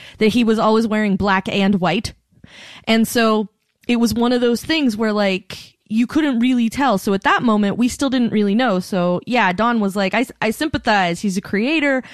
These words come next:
I know how that goes. I can see sort of standing in those shoes." And then we get to the infamous e-, episode seven. And it turns out I was right.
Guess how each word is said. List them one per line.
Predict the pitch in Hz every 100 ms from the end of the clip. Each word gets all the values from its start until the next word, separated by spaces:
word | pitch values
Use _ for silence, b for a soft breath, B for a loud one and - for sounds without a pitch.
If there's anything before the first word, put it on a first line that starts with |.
| B B -
I | 233
know | 226
how | 240
that | 240 233
goes. | 220 214 208 196 B B B
I | 220
can | 220 226
see | 214 - 247 247 247 247 -
sort | 247 214
of | 202
standing | - 277 285 226
in | 202
those | 185 185
shoes." | - 427 233 202 - B -
And | 302
then | 427 330 294 226
we | 285
get | 254 254 -
to | 277 254 - _ _ _ _ -
the | 240 233
infamous | 247 254 226 233
e-, | 202
episode | - 214 - 208 185
seven. | - 165 175 202 B B B B -
And | 214 220 220 220 214 _ _ _ _ _
it | 240 233
turns | 320 330
out | 320 285
I | 240
was | 233
right. | 185 180 254